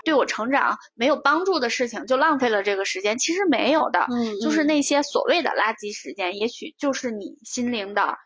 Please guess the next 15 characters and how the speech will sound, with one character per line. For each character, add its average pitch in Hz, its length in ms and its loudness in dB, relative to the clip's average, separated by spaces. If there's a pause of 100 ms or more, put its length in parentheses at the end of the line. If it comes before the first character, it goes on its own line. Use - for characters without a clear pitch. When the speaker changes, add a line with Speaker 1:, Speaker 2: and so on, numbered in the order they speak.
Speaker 1:
需 285 260 0
要。 320 140 4 (140)
Speaker 2:
嗯。 214 280 -2
Speaker 1:
大 269 120 2
家 262 160 2
不 254 180 -4
要 226 300 4 (160)
对 254 180 4
自 254 220 -6
己 - 160 -10
的 143 140 0
要 220 200 2
求 208 380 -4
过 - 340 2
高。 165 140 0